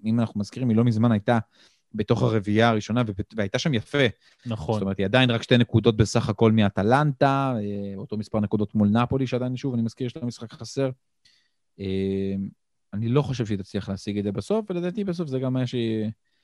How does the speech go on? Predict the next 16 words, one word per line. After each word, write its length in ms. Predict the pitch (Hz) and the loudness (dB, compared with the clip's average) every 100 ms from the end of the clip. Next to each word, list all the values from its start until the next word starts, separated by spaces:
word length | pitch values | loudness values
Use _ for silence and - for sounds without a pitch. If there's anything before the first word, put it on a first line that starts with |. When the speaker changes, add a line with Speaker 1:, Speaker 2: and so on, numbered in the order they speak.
| _ _ _ | _ _ _
Speaker 1:
שיגזור 500 | 107 107 113 113 123 | -12 -8 0 4 4
את, 160 | 123 - | 2 0
אה, 320 | 113 107 107 101 | 0 2 0 -4
גזר 260 | 104 117 | 0 0
דינו 260 | 107 110 110 | 2 0 0
של, 180 | 104 98 | 0 0
אה, 180 | 95 | 0
פונסקה. 480 | 92 98 92 104 - 90 _ _ _ _ _ _ _ _ _ _ _ 120 | -2 -6 -4 -6 -6 -12 _ _ _ _ _ _ _ _ _ _ _ -8
Speaker 2:
לדעתי 500 | 110 107 107 101 131 | -6 -4 -4 -2 -2
הוא 80 | |
מאמן 300 | 135 123 123 | 0 0 -2
מאוד 180 | 120 123 | -4 -4
חלש, 280 | - 131 120 | -4 -4 -4
הוא 100 | 104 | -6
נכשל 320 | 95 - 110 | -8 -6 -6
ברומא, 400 | 104 101 107 131 | -4 -4 -4 -4